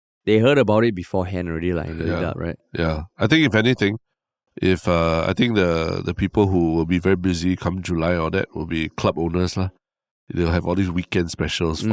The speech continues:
Speaker 1: Mm.
Speaker 2: N S F <laughs> one for one, everything. Get that money
Speaker 1: First
Speaker 2: in
Speaker 1: July
Speaker 2: the
Speaker 1: lah,
Speaker 2: ex-,
Speaker 1: first July,
Speaker 2: <laughs>
Speaker 1: right?
Speaker 2: the extra hundred dollars.
Speaker 1: <laughs> Yeah.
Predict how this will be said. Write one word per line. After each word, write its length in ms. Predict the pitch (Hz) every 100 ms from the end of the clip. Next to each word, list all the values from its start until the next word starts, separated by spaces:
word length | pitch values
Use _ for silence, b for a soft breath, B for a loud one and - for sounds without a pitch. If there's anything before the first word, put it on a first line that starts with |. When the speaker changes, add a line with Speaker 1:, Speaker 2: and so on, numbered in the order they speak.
| 110
Speaker 1:
Mm. 60 |
Speaker 2:
N 140 | 107 85
S 100 | 85
F 220 | 87 76 -
<laughs> 60 |
one 160 | - -
for 300 | - 92 85
one, 280 | 104 98 98
everything. 460 | 90 92 - 95 92 b b b b b -
Get 180 | 156 147
that 180 | 131
money 280 | 127 127 139
Speaker 1:
First 180 | 143 135
Speaker 2:
in 40 | 120
Speaker 1:
July 300 | 135 135 135
Speaker 2:
the 20 |
Speaker 1:
lah, 140 | 120
Speaker 2:
ex-, 120 | -
Speaker 1:
first 160 | 101 123
July, 260 | 117 113 107
Speaker 2:
<laughs> 60 |
Speaker 1:
right? 80 | 110
Speaker 2:
the 100 | 104
extra 300 | 127 123 170 143
hundred 280 | 135 143
dollars. 360 | 135 120 135 120
Speaker 1:
<laughs> 60 |
Yeah. 60 | 190